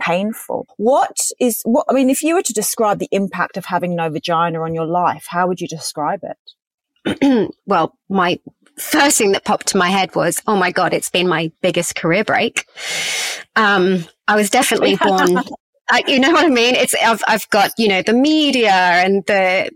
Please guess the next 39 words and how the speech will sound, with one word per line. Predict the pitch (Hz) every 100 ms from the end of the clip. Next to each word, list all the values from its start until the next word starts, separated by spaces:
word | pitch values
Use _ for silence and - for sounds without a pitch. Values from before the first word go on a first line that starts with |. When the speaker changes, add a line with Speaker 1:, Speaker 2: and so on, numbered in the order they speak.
| -
Speaker 2:
appearances | - - 269 240 196 - 202 175 180 170
and | 185
the | 185
T | - 247
V. | 220 254 214 180 175 - -
Um, | 196 185 175 170 185 - _ _ _ _ _ _ - _ - -
I | 403
think | 415 523
it's | 494
also | 247 233 254
about | 220 190 -
sort | - 196
of | 180
repurposing | 185 196 - 185 196 196 185 170
our | 175
pain. | 185 160 190 330 403 - _ _ _ _ _ _ _
So | - - 202 190 185 - _ _ -
as | 208 -
you |
s-, | 185 -
I | 226
think | 247 - - - - 302
it's | 320
quite | - 349 359
scary. | - 226 208 190 165 143
Like, | 190 -
one, | 233 269
on | 254 254
one | 311 339
breath, | 202 160 160 190
and | 196 208
I |
don't | 247 220
know |
if | 226 233
you | 220
feel | 185 165
like | 160 -
this, | - - -